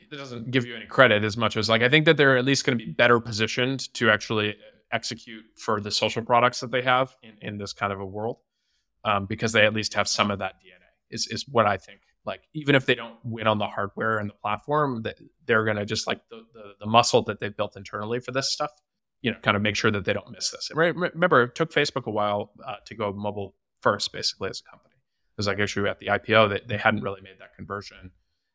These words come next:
Antonio catalogs a lot of this in, in Chaos Monkeys in the sense that, um, that was kind of a full pivot for Facebook to, to kind of think of itself as a mobile company,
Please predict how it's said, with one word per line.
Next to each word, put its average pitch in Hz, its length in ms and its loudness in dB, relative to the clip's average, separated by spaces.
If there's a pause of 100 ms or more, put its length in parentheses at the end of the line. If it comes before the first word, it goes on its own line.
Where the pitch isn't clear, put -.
(120)
Antonio 101 760 4 (340)
catalogs 110 440 6
a 104 40 -8
lot 104 240 4
of 107 60 2
this 101 220 -4
in, 101 220 -6
in 98 200 -16
Chaos 101 360 0
Monkeys - 540 -16
in 104 80 -14
the 98 80 -18
sense - 240 -12
that, 104 200 -8 (120)
um, 95 400 -14 (720)
that 113 140 6
was 117 120 0
kind 107 220 2
of - 60 -20
a - 40 -18
full 113 280 4
pivot 104 440 -2
for 101 100 -16
Facebook - 480 -10 (180)
to, - 260 -10 (140)
to - 100 -20
kind - 160 -6
of - 80 -20
think - 320 -10
of 95 80 -16
itself - 300 -16
as 101 80 -16
a 98 80 -12
mobile 92 360 -18
company, 98 440 -20